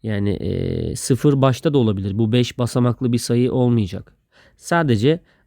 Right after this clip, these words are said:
adamın bir şifresi olacak. Sallıyorum bir şifre sıfır, dört, e, iki, dokuz, üç. Bu da olabilir. Sıfır başta da olabilir. O yüzden onu unutmayalım.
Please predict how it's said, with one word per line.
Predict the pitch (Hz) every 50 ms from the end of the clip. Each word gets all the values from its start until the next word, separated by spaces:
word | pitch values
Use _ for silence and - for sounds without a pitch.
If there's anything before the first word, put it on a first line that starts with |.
| _ -
adamın | 151 151 131 131 147 156 160 156
bir | 151
şifresi | - - 131 - 143 131 - 151
olacak. | 139 113 101 107 131 139 -
Sallıyorum | - 139 131 127 123 127 120 131 135
bir | 123
şifre | - - - 123
sıfır, | - - 143 120 - - 127 131 - - - - _ _ _ _ _ _ _ - 127 123
dört, | 131 127 123 127 131 - - - - - - - - - - - -
e, | 120 92 90 95 -
iki, | - 135 123 - - - 117 113 131 147 _ _ _ _ _ _ - _ - 131 123
dokuz, | 127 127 120 - - 147 147 151 -
üç. | - 135 117 - - -
Bu | 147 143
da | 139
olabilir. | 117 101 98 95 95 104 - - - - - - - - - - - - - -
Sıfır | - - - 120 - 151 143 131
başta | 131 127 123 - 139
da | 139
olabilir. | 120 110 131 131 139
O | 127
yüzden | 123 117 104 120 139 -
onu | - 127 120
unutmayalım. | 117 120 120 117 - - 110 107 110 127 147